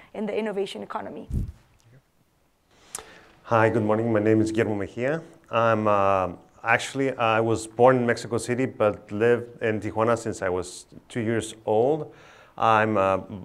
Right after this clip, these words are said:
Speaker 2: uh, I have B A in graphic design, but I, since ninety-four, I've been working in, in tech with websites and moving to more elaborate projects. Right now, I work with MindHub, which is a tech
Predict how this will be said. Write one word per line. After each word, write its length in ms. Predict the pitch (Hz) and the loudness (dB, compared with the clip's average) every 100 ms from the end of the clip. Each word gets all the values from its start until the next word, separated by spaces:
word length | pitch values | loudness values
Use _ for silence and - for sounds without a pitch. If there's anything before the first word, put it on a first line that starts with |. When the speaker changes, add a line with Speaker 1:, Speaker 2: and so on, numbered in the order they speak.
| - | 0
Speaker 2:
uh, 420 | 107 98 95 92 | 2 2 2 0
I 80 | - | 0
have 260 | 110 120 98 | 0 0 0
B 100 | 123 | 0
A 140 | 117 | 2
in 80 | 110 | 2
graphic 220 | 110 113 | 0 0
design, 320 | 107 120 120 117 | -2 0 -2 2
but 140 | 113 | 4
I, 340 | 107 101 104 95 | 6 4 2 -2
since 380 | - 110 - 110 | -4 -6 -6 -2
ninety-four, 560 | 110 127 123 123 120 | 0 0 0 2 4
I've 160 | 113 107 | 4 0
been 140 | 110 | -2
working 380 | 107 110 113 104 | 2 2 0 -4
in, 520 | 98 95 92 85 87 85 | -4 -4 -6 -8 -10 -6
in 220 | 98 95 | -6 -8
tech 340 | - 131 127 | 0 2 2
with 240 | 113 - 92 | -2 -6 0
websites 520 | 120 117 120 113 113 | 0 2 2 2 0
and 180 | 110 110 | -2 -2
moving 400 | 113 113 107 104 | -2 -2 -4 -6
to 120 | 107 | -8
more 360 | 101 101 104 - - - - | -4 0 0 -2 -14 -16 -6
elaborate 560 | 110 107 107 110 107 | 0 0 2 0 -2
projects. 680 | 123 110 110 131 135 - - | 2 4 4 0 -4 -10 -8
Right 200 | 101 107 | -2 0
now, 260 | 110 110 110 | 2 4 4
I 300 | - 107 101 | 4 2 2
work 260 | 104 104 | 0 0
with 80 | 104 | -2
MindHub, 540 | 104 117 120 165 185 - - - - - | 0 0 2 2 2 -4 -20 -20 -20 -10
which 180 | 117 - | -10 -8
is 140 | - | -8
a 40 | |
tech 280 | 110 127 - | 0 0 0